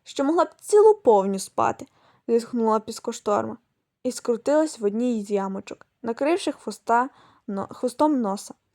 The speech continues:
І з часом її дихання вирівнялось, і Вогнезір зрозумів, що кішка заснула. Він сів біля подруги і почав роздиратись печерою, пригадуючи, як вона виглядала у його сні. Теплі сонні тіла у кубельцях з моху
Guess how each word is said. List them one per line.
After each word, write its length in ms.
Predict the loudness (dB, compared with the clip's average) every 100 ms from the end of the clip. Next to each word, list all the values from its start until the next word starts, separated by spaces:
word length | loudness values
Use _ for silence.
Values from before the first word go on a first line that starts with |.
| _ _ _ _ -6
І 100 | -4
з 80 |
часом 400 | 2 2 2 -4
її 140 | -4 0
дихання 440 | 0 0 0 0
вирівнялось, 640 | 2 0 0 -4 -6 -10 -16 _ _
і 120 | -2
Вогнезір 580 | 0 0 0 2 0 0
зрозумів, 520 | -2 -2 -2 -4 -10 _ _ _
що 220 | -6 -4
кішка 400 | 0 -2 -2 -6
заснула. 520 | -6 -10 -10 -10 -10 _ _ _ _ _ 0
Він 160 | 0
сів 220 | 4 4
біля 220 | 6 2 2
подруги 500 | 4 4 2 -6 -8 _
і 80 | -8
почав 360 | -4 0 2 2
роздиратись 560 | 0 0 0 0 -2
печерою, 580 | -8 -8 -4 -4 -4 -8 _ _ _ _ -10
пригадуючи, 800 | -4 2 2 0 -6 -10 -16 _ _
як 200 | -2 -2
вона 260 | 0 4 4
виглядала 540 | 2 2 2 4 2 0
у 60 | -8
його 200 | -4 -6
сні. 440 | -6 -12 -12 -14 _ _ _ _ 2
Теплі 340 | 2 2 -2
сонні 460 | 0 0 0 0 -2
тіла 440 | -4 0 4 4
у 80 | 2
кубельцях 560 | -2 0 0 0 -6
з 100 | -6
моху 340 | -4 -4 -6